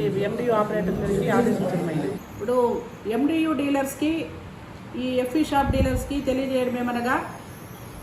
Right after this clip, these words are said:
మనకి మదనపల్లి మండలం పరిధిలో చాలామంది పోర్టబిలిటీ తీసుకోవడం వల్ల నిజంగా కార్డు హోల్డర్స్ మదనపల్లి మండలంలో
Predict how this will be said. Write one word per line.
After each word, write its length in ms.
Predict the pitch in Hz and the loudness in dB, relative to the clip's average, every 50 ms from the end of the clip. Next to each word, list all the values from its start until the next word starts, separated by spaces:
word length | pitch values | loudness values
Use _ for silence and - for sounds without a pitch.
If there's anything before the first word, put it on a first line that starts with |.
| - 214 | -6 -2
మనకి 560 | 240 269 294 302 285 - 294 277 277 262 226 226 | 2 4 4 4 4 2 0 -2 -2 -2 -2 -2
మదనపల్లి 640 | 226 240 247 - 294 311 302 320 311 311 311 302 | 0 0 2 4 4 4 4 6 6 6 6 6
మండలం 400 | 294 269 262 262 269 277 277 269 | 6 4 2 2 2 2 2 2
పరిధిలో 600 | 254 262 254 247 254 240 247 240 240 247 262 - - - - - - - - - - - - 254 | 2 2 2 2 2 0 2 2 2 2 2 0 -2 -6 -12 -14 -14 -14 -14 -14 -14 -4 0 4
చాలామంది 800 | 247 262 277 285 302 302 302 285 277 262 254 240 254 254 262 247 - - | 4 6 6 6 6 4 4 4 2 2 0 0 0 -2 -2 -4 0 2
పోర్టబిలిటీ 520 | 262 277 294 294 330 294 294 285 - 277 | 4 4 4 2 2 0 0 0 0 -2
తీసుకోవడం 540 | 262 - 277 254 - - 254 254 247 247 240 | -4 -2 -4 -4 -2 0 0 2 2 2 2
వల్ల 220 | 233 233 240 240 240 | 2 0 2 2 2
నిజంగా 500 | 233 240 247 240 294 302 311 302 320 311 | 2 0 2 4 4 4 6 6 4 2
కార్డు 340 | 311 269 254 269 269 269 | 4 6 4 6 6 4
హోల్డర్స్ 460 | 262 269 269 262 262 254 247 - - 240 208 214 | 2 2 2 2 2 0 -2 -2 -2 -2 -2 0
మదనపల్లి 360 | 233 240 269 269 - 285 285 | 0 0 0 0 0 0 0
మండలంలో 600 | 262 254 247 247 262 262 262 254 254 254 247 247 | 0 0 0 0 0 0 0 0 0 0 0 -2